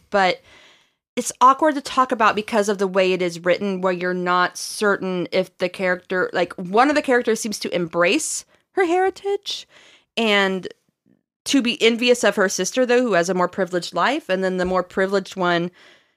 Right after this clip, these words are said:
seems to s-, to want to embrace. I don't. It's a very.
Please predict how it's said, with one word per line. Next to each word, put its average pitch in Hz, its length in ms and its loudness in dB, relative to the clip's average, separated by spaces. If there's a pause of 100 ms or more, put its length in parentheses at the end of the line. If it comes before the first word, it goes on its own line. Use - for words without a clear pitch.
(140)
seems - 420 -2
to 104 100 -2
s-, - 420 -10 (340)
to 185 600 -6 (560)
want 185 460 2
to 427 380 4
embrace. 415 480 0
I 320 160 2
don't. 349 180 -2
It's 254 180 0
a 294 60 0
very. 359 680 0